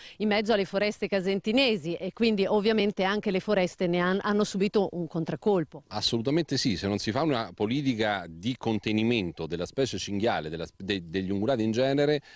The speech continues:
Speaker 2: noi rischiamo di giocarci e perdere anche quel grandissimo patrimonio boschivo che abbiamo, che
Speaker 1: Ecco, noi
Speaker 2: caratterizza
Speaker 1: l'abbiamo detto, noi l'abbiamo detto, il ventitré di marzo, e a marzo avete iniziato, eh, ovviamente uno stato di agitazione. Se non succede qualcosa, cosa farà Coldiretti?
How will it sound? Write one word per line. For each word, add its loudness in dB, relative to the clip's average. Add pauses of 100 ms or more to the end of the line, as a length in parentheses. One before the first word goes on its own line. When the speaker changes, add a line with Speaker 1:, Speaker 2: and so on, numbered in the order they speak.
Speaker 2:
noi 2
rischiamo -2
di -4
giocarci -2
e -2
perdere 0
anche -6
quel -2
grandissimo -2
patrimonio -2
boschivo -2
che -4
abbiamo, -2
che -10
Speaker 1:
Ecco, 0
noi 4
Speaker 2:
caratterizza 4
Speaker 1:
l'abbiamo 2
detto, 2
noi 4
l'abbiamo 2
detto, 0
il 2
ventitré 0
di 0
marzo, 0
e 2
a 4
marzo 0
avete 2
iniziato, 2
eh, 2
ovviamente 2
uno 2
stato 0
di 0
agitazione. 0
Se -2
non 4
succede 2
qualcosa, 2
cosa -2
farà -2
Coldiretti? 2